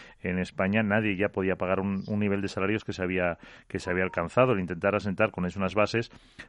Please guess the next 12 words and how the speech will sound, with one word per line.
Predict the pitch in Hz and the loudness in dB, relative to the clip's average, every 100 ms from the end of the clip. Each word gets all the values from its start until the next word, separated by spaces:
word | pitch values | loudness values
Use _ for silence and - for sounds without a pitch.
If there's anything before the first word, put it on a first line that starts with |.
| - | -4
para, | 90 87 85 | 0 2 0
para | - 90 | 0 0
evitar | 87 90 90 90 | 0 -2 -2 -4
que, | - 98 92 92 | -2 -2 -2 -2
que | 101 | -4
todo | 92 101 98 | -2 0 0
eso | 95 104 92 | 0 -2 0
pase | 101 98 113 | 0 2 -2
y | 123 101 | -2 -6
que | - | -6
al | 82 | -6
final | - 87 90 95 | -4 -4 -2 -4